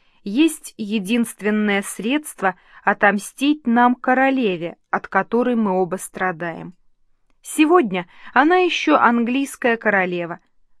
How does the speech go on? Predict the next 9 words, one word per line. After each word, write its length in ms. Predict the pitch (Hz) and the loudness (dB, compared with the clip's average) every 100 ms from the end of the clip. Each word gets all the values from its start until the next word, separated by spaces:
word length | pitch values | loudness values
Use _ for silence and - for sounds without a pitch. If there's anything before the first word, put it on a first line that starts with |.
| 190 | -12
завтра 640 | 180 240 254 - - 180 _ _ - | 0 4 2 2 -6 -6 _ _ -8
будет 400 | 202 262 247 - - | -2 -2 -2 -6 -6
изменницей, 1160 | 254 226 269 269 202 190 185 - - 185 160 _ | -4 0 2 2 2 -2 -6 -8 -6 -6 -6 _
ждущей 760 | 190 175 165 214 202 - 202 190 | -10 -8 -4 -4 -4 -6 -6 -6
со 240 | - 196 | 0 0
вздохом 560 | 180 165 165 - 190 185 | 0 -2 -2 -2 -4 -8
в 80 | - | -6
Тауэре 680 | 226 247 226 196 190 180 - - - | -2 2 2 2 0 -2 -6 -20 -10
часа 600 | - 196 190 - 185 | -2 2 2 0 -4